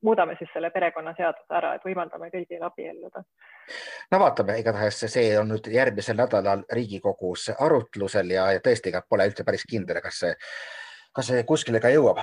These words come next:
Speaker 2: No võtame selle raportile veel otsa, see on päris palju huvitavaid valdkondi, ma noppisin see paar punkti välja. Üks näiteks on see, et mis puudutab, noh, põhimõtteliselt siis lubatu seksuaalsuhte piiri tõstmist alaealise ja täiskasvanu vahel,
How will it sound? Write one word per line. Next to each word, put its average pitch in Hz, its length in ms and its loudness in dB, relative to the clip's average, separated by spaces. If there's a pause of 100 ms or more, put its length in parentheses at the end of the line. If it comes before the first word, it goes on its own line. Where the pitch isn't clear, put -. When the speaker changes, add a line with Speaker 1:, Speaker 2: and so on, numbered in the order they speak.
Speaker 2:
No 175 160 2
võtame 185 240 2
selle 127 300 6
raportile 123 500 4
veel 143 160 4
otsa, 156 260 0
see 113 140 2
on 113 180 0
päris 165 320 2
palju 151 300 4
huvitavaid 104 800 2
valdkondi, 110 580 0
ma 107 100 2
noppisin 104 380 -2
see 107 100 -4
paar 120 300 4 (200)
punkti 123 480 -4
välja. 107 400 4 (120)
Üks 139 220 -4
näiteks 117 360 -2
on 113 100 0
see, 135 120 4
et 117 200 2 (540)
mis 117 120 -14
puudutab, 165 320 4
noh, 131 140 2
põhimõtteliselt 147 600 4
siis 113 140 -6 (300)
lubatu 131 440 4
seksuaalsuhte 156 840 2
piiri 147 340 2
tõstmist 120 720 0
alaealise 110 560 4
ja 110 80 2
täiskasvanu 120 560 2
vahel, 98 220 0